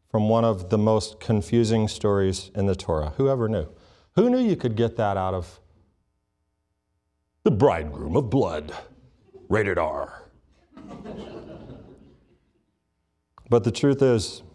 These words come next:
I want you to train yourself, men especially. I want you to train yourself to see the strength of women in the text.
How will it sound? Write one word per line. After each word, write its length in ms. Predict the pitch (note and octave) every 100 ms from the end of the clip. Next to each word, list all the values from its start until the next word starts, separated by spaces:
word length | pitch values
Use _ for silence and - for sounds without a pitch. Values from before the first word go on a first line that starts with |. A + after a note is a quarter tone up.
| _ _ _ _ _ _ _ _ -
I 60 | B2+
want 220 | D3 D#3+
you 80 | D#3+
to 100 | B2
train 640 | - - D3 D#3 D3+ B2+
yourself, 800 | G#2 F#2+ - - F#2 E2 - -
men 460 | G#2 F#2 A2 F#2+ F2+
especially. 760 | - - - G#2 - D#2+ D2 - _ _ _ _ _ _ _ _ _ -
I 60 |
want 180 | B2 C#3+
you 80 | C3+
to 160 | -
train 480 | A#2+ - - C3+ C#3+
yourself 480 | B2 A2+ - G#2+ -
to 100 | -
see 220 | - A#2
the 120 | G#2+
strength 760 | - - - - A#2+ A2+ F#2+ - A2+
of 160 | F#2
women 640 | F#2+ F#2+ G#2 G2 F2+ E2+ -
in 180 | G2+ F#2
the 100 | F#2
text. 680 | - F#2 E2 - - -